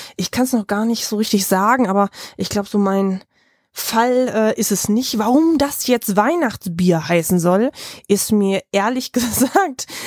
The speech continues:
tatsächlich ein Rätsel. Also es passt natürlich zum heutigen Tag, ne? Ist ja Weihnachten.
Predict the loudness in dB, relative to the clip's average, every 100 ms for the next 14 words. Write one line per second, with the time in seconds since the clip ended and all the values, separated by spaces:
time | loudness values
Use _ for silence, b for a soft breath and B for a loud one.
0 | B 2 2 0 -2 -2 0 -2 -2 -4
1 | -2 0 0 0 -4 -4 -4 -4 -4 -2
2 | 0 0 0 0 0 0 2 2 0 -2
3 | 0 2 2 2 0 -2 0 -2 0 -2
4 | -2 -2 0 2 0 -2 -6